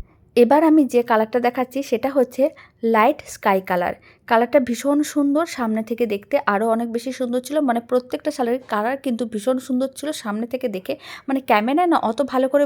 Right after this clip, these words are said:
বোঝানো যায় না কালারগুলো, সামনে থেকে দেখলে যতটা সুন্দর লাগে ক্যামেরায় ঠিক সেইভাবে সুন্দরটা লাগে না। তাই আমি কিন্তু আপনাদের বলে দিচ্ছি প্রত্যেকটা শাড়ি দেখতে ভীষণ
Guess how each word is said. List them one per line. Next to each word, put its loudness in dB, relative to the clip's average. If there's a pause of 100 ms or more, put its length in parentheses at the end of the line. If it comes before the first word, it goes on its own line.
(100)
বোঝানো 0
যায় 2
না -4
কালারগুলো, -2 (400)
সামনে 2
থেকে -2
দেখলে 2
যতটা 0 (100)
সুন্দর 2
লাগে -2 (120)
ক্যামেরায় -4
ঠিক -12 (160)
সেইভাবে -4 (120)
সুন্দরটা -4 (100)
লাগে -6
না। -10 (500)
তাই 2 (120)
আমি 2
কিন্তু 0
আপনাদের 0 (100)
বলে 0
দিচ্ছি -6 (100)
প্রত্যেকটা -4
শাড়ি 0
দেখতে -8 (100)
ভীষণ -2